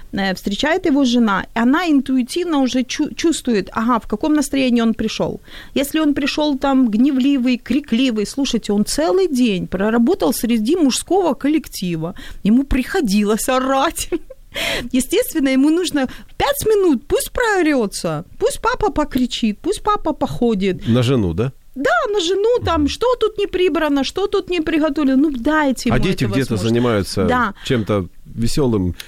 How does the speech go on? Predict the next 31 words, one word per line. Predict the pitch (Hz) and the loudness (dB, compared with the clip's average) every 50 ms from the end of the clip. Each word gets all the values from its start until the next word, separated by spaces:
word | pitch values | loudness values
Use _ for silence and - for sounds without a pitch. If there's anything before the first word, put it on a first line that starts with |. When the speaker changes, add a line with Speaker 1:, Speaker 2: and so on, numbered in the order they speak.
| - - | -8 -2
Speaker 2:
и | 110 107 | 0 0
жизнерадостным. | 95 110 120 101 117 120 107 101 95 82 82 80 254 240 247 | 2 2 2 2 2 2 4 2 2 0 0 -4 -2 0 0
Speaker 1:
Да-да-да. | 277 320 330 349 381 302 254 240 220 220 - - - - - - 330 | 0 0 0 0 0 0 0 -2 -2 -4 -8 -12 -14 -14 -10 -4 0
И | 302 320 320 311 294 285 - - | 2 2 2 2 0 -2 -4 -4
потом, | 262 254 - 415 453 466 466 453 - - - - - | -4 -2 0 0 0 0 0 -4 -10 -18 -20 -10 -6
а, | - 226 226 226 220 220 214 | -2 -2 0 0 0 0 -2
ты | 220 - - 349 | -2 0 -2 0
видишь | 285 330 339 262 285 - - 277 | 2 2 2 2 2 0 0 0
это | 269 262 247 | 0 0 -2
состояние | 233 - 254 240 - 277 254 262 277 294 330 | -2 -2 -4 -4 -2 0 0 2 2 2 2
мужа | 370 494 508 - 330 | 2 2 2 2 2
и | 302 | 2
говоришь: | 247 262 247 254 233 - - | 2 2 2 2 0 0 0
«Любимый, | 240 240 233 208 226 214 185 185 175 - - - - - - | 0 2 2 2 2 2 0 0 -2 -6 -8 -14 -16 -14 -10
садись, | - - 233 196 220 339 359 - - | -2 -2 0 2 2 2 2 2 2
я, | 240 240 226 - | 0 0 0 0
я | 220 233 233 | 0 0 2
борщик | 214 202 247 254 - - - 208 | 2 2 2 0 0 -2 -4 -6
приготовила». | - - 190 185 175 180 180 - 170 160 156 156 | -8 -6 -8 -4 -4 -4 -4 -2 -2 -2 -2 0
Да, | 185 233 220 | 0 -2 -2
кстати, | - - - 226 196 - 240 | -4 -2 -2 -2 -2 0 0
я | 233 233 | -2 -2
сегодня | - 285 240 254 | -2 -2 0 0
борщ | 185 190 180 165 - - | 0 0 0 -2 -4 -6
приготовила. | - - 214 - 123 120 139 - | -8 -2 0 2 2 2 2 2
Speaker 2:
Я | 180 185 | 2 2
извиняюсь, | 151 165 165 139 110 - - | 2 2 2 2 2 0 0
а | 127 | 0
вы | 139 185 185 | 2 2 2
вот, | 165 160 - - - | 2 0 -2 0 0
э, | 135 135 135 127 | 2 2 2 0